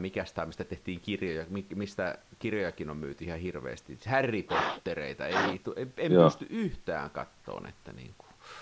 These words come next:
Speaker 1: No joo, hei, mennään kilpailuun, tää on mielenkiintoista.
Speaker 2: Mä katsoin joskus yhden Harry Potterin silleen, että mulla ei ollut, mutta mä sairastin tossa ka-, ka-, vuosituhannen vaihteen jälkeen, niin siis hinkuyskän.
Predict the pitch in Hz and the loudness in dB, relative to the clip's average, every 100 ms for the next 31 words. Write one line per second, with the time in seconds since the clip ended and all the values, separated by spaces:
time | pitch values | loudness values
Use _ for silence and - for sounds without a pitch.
0 | - - - - - - - - - 196 | 0 0 -10 -10 -12 -12 -12 -12 0 4
1 | 196 143 - - 196 202 120 220 185 185 | 6 6 2 -2 2 4 4 2 2 2
2 | 165 101 85 80 69 - - 143 160 110 | 2 2 0 -2 -8 -10 0 4 6 6
3 | 104 90 85 82 - - 92 - - - | 4 2 -2 -6 -6 -10 -12 -14 -20 -20
4 | - - - - - - - - 95 95 | -18 -20 -20 -20 -20 -20 -14 2 10 12
5 | 90 92 90 - 98 90 80 92 85 78 | 12 12 12 6 6 8 8 8 8 6
6 | - 80 - 80 80 92 85 78 76 90 | 2 0 0 -2 2 6 6 6 6 10
7 | 90 90 - - - - - - - - | 12 10 4 -20 -20 -20 -20 -20 -20 -20
8 | - - - 160 - 92 82 101 113 110 | -20 -20 -4 -2 2 2 4 8 12 12
9 | 90 - 156 - - 90 - 90 110 - | 10 6 4 4 2 -2 2 10 12 10
10 | 87 87 87 98 82 - 71 78 76 - | 8 8 12 10 10 4 6 8 6 4
11 | 73 76 73 78 - 117 104 80 - 67 | 2 2 -2 -8 6 10 12 12 8 6
12 | 76 82 - - - | 6 4 0 -6 -8